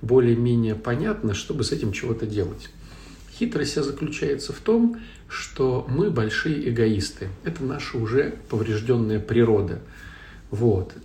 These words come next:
И это говорит о том, что все, что воспринимается вокруг, мы хотим притягивать к себе, забирать, как бы всасывать в себя.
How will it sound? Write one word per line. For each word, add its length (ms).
И 540
это 180
говорит 400
о 60
том, 260
что 240
все, 340
что 200
воспринимается 760
вокруг, 500
мы 140
хотим 360
притягивать 840
к 60
себе, 500
забирать, 720
как 140
бы 140
всасывать 680
в 80
себя. 420